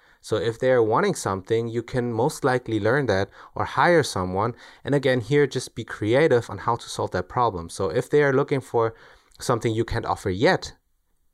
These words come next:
you can come up with creative ideas on how to solve that problem and come up with that service. And lastly, always, always under-promise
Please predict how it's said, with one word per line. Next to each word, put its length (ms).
you 100
can 200
come 240
up 160
with 180
creative 380
ideas 340
on 80
how 340
to 200
solve 320
that 180
problem 460
and 80
come 220
up 140
with 220
that 200
service. 540
And 140
lastly, 540
always, 500
always 500
under-promise 1000